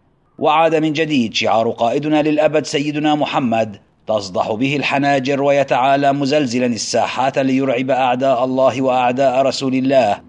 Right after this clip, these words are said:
عليه أفضل الصلاة والسلام. ولتثبت أمة الإسلام للعالم كله أنها أمة حية تنتكس أحيانا، لكنها لا تلبث أن تصحو من كبوتها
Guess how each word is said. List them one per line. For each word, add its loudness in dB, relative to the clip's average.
عليه -4
أفضل 0
الصلاة 0
والسلام. 0
ولتثبت 0
أمة 0
الإسلام -2
للعالم 0
كله -2
أنها 0
أمة -2
حية -2
تنتكس -6
أحيانا، -2
لكنها 0
لا 2
تلبث -2
أن -2
تصحو -2
من -2
كبوتها -2